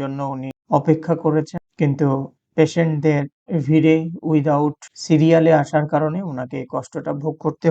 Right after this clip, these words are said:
হয়েছে। এবং আমার একটা নীতি আছে, সেটা হচ্ছে আমি যে পেশেন্টকে চেম্বারে ঠিকঠাক দেখতে পারি না, তাকে practically অবজার্ভ করার পরে তার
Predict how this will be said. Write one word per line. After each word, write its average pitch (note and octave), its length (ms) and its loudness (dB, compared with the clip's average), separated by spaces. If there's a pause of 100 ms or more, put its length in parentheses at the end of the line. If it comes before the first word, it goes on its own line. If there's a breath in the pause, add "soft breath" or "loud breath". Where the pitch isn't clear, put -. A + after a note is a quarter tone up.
হয়েছে। F3 300 0 (380)
এবং F3 180 4 (120)
আমার F3 240 6
একটা F3+ 140 -4 (100)
নীতি E3 260 0 (140)
আছে, - 180 -10 (160)
সেটা F3 300 -4
হচ্ছে E3 300 -6 (480)
আমি E3 260 2
যে E3 60 2 (100)
পেশেন্টকে D#3+ 460 -2 (120)
চেম্বারে D3+ 400 -2 (140)
ঠিকঠাক D3 400 -2 (180)
দেখতে D3+ 260 -4 (100)
পারি D3+ 280 2
না, D3+ 80 -4 (380)
তাকে D#3+ 300 4 (500)
practically F#3 580 0 (120)
অবজার্ভ E3 340 2 (100)
করার D#3+ 280 4
পরে D#3 180 2 (120)
তার E3 120 -2